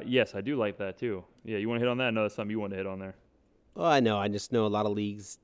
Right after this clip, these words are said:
Speaker 2: when you have a player and they kick returns, you don't get the points if they score a touchdown. I think it's extremely hard to return a punt or a kickoff and get a touchdown, so that player should get rewarded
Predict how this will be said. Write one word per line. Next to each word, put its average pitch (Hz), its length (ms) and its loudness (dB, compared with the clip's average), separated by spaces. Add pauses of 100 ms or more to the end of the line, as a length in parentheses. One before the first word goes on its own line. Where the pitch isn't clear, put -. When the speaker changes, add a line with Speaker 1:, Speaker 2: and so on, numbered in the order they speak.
(380)
Speaker 2:
when 107 220 2
you 107 140 2
have 107 200 2
a 98 60 -2
player 104 580 0 (580)
and 104 120 -2
they 101 100 4
kick - 220 -4
returns, 107 380 0
you 101 60 -2
don't 101 140 -2
get 95 120 -4
the 92 80 -4
points 104 340 0
if 95 80 -4
they 98 80 0
score 101 220 -4
a - 40 -4
touchdown. 104 380 -2
I 101 60 -2
think 107 160 0
it's 87 240 -6
extremely 107 420 -2
hard 104 240 2
to 98 120 -2
return 98 320 -2
a 95 40 -2
punt 101 320 -6
or 98 140 -8
a 92 40 -8
kickoff 98 400 -6
and 101 100 -4
get - 40 -4
a 90 40 -6
touchdown, 98 420 -4
so - 140 -8
that 101 160 -4
player 104 280 -2
should 95 200 -8
get 98 120 -2
rewarded 98 440 0